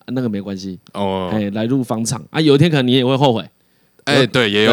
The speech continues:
Speaker 2: 可能。
Speaker 1: 对，你，你，你有，你真的很有可能年纪大的时候后悔，说为什么不好好跟你家人，
Speaker 2: 对，对，对，对，对，对。
Speaker 1: 都，都有可能。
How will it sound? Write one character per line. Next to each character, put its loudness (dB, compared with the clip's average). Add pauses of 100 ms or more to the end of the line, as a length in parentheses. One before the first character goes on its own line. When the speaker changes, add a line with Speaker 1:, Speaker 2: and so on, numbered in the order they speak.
Speaker 2:
可 0
能。 -8
Speaker 1:
对， -18
你， -6
你， -2
你 -4
有， 0
你 -2
真 0
的 2
很 2
有 -2
可 -4
能 -6
年 -4
纪 -8
大 -6
的 -8
时 -10
候 -8
后 -4
悔， -12
说 -10
为 -2
什 -2
么 -4
不 -6
好 -8
好 -10
跟 -10
你 -14
家 -2
人， -2
Speaker 2:
对， -4
对， -8
对， -
对， -4
对， 0
对。 -4
Speaker 1:
都， -4
都 0
有 -2
可 -4
能。 -8